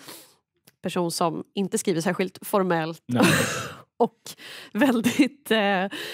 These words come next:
Speaker 2: det är
Speaker 1: eh,
Speaker 2: folkligt på ett visst sätt, men också
Speaker 1: Ja.
Speaker 2: väldigt oroande.
Speaker 1: Ja, <laughs> precis.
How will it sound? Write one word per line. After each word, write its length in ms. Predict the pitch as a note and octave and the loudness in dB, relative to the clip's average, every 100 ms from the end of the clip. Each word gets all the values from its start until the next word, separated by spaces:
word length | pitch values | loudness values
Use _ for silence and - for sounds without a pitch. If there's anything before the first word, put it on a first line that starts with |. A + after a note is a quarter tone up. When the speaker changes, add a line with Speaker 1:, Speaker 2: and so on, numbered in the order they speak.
| - - | -4 0
Speaker 2:
det 260 | E3 F#3+ | 4 4
är 120 | F3 | 4
Speaker 1:
eh, 60 | A2 | 0
Speaker 2:
folkligt 640 | - G#3+ G3+ - G#3 G#3+ | 2 6 6 6 6 6
på 80 | F#3 | 6
ett 80 | E3+ | 8
visst 240 | F#3+ - | 6 4
sätt, 280 | - D3+ D3 | 2 2 4
men 120 | D3 | 6
också 80 | D3 | 6
Speaker 1:
Ja. 80 | C#3+ | 6
Speaker 2:
väldigt 280 | D#3 C#3 C#3 | 6 6 6
oroande. 680 | E3 C3+ D3 E3 B2+ E2+ - | 4 6 6 6 4 0 2
Speaker 1:
Ja, 140 | D4+ - - - F#4+ - | 6 6 6 4 4 4
<laughs> 420 | E4+ F#4 - - | 2 0 -2 -2
precis. 380 | D#4 - D4+ | -2 -2 -2